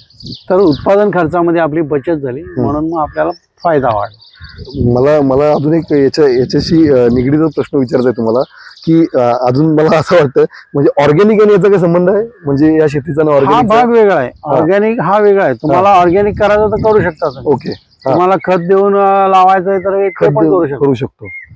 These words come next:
Speaker 1: हा, हा भाग
Speaker 2: बरं.
Speaker 1: वेगळा आहे.
Speaker 2: हा. आणि, अ, एक, अ, महत्त्वाचा प्रश्न जो वाड्यासाठी,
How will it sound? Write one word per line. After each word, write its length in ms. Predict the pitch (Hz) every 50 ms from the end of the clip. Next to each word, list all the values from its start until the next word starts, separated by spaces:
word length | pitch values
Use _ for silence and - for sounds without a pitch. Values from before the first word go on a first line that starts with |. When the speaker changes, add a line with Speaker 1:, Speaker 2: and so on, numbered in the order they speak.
| - 127
Speaker 1:
हा, 360 | 120 101 - - - - 143
हा 80 | 170 180
भाग 200 | 180 190 196 190
Speaker 2:
बरं. 100 | 185 175
Speaker 1:
वेगळा 160 | 143 127 113
आहे. 280 | 98 92 - - 120
Speaker 2:
हा. 460 | 107 - - - - - - 120 117 131
आणि, 280 | 135 147 151 151 151 143
अ, 340 | 135 131 127 123 123 123
एक, 240 | 131 151 147 - -
अ, 240 | 143 135 127 127 120 120 117 117 113 110 117
महत्त्वाचा 500 | 123 123 127 131 127 147 156 147 151 151
प्रश्न 260 | 143 147 - - 160
जो 440 | 151 139 160 160 160 160 139 139 135
वाड्यासाठी, 600 | 127 135 156 160 - 170 135 127 160 156 151